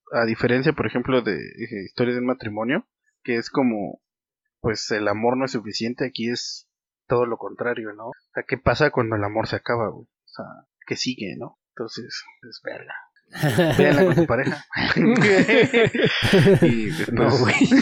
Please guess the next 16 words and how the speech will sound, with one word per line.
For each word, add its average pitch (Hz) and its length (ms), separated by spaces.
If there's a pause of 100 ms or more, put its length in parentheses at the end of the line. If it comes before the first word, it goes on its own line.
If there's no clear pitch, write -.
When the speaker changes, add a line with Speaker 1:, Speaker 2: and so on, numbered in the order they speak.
(140)
Speaker 2:
<laughs> 277 340
Por 190 140
favor, 165 320
no. 165 80 (2250)
Speaker 1:
Y - 60
después, 113 360
pues, - 240
nos 104 240
mandan 127 260
mensaje 123 260
de 110 100
cómo 123 180
les 107 140
fue. - 140 (1800)
Pero 113 200
recuerden, 117 520